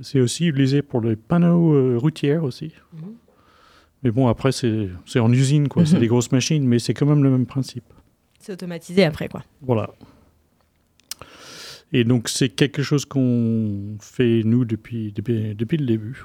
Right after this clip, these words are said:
Speaker 1: On a toujours un atelier de sérigraphie et c'est une partie intégrante de nos activités. Et c'est ce qui permet de, de proposer à des artistes de venir travailler chez nous et maintenir cette, euh,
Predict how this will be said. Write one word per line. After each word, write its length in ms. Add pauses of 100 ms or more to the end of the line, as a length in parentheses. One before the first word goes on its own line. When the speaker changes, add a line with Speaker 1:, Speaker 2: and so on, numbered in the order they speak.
Speaker 1:
On 140
a 20
toujours 320
un 100
atelier 300
de 60
sérigraphie 640
et 80
c'est 180
une 180
partie 360
intégrante 440
de 60
nos 120
activités. 640 (640)
Et 80
c'est 180
ce 100
qui 140
permet 500
de, 540 (1080)
de 220
proposer 460
à 40
des 180
artistes 360
de 40
venir 220
travailler 380
chez 200
nous 360
et 80 (520)
maintenir 520
cette, 340
euh, 280